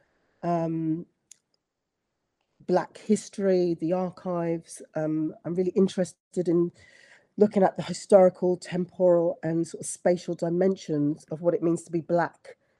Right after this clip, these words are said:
in Britain, but more recently in Essex, um, Black woman in Essex.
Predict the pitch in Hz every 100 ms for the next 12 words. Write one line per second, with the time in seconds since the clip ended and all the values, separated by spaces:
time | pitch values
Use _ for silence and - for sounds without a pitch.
0 | _ 185 202 254 - 151 139 165 196 190
1 | 196 185 220 - 165 160 151 156 175 196
2 | - 131 - - - - 139 143 143 147
3 | - 156 - 156 147 143 147 139 135 131
4 | _ -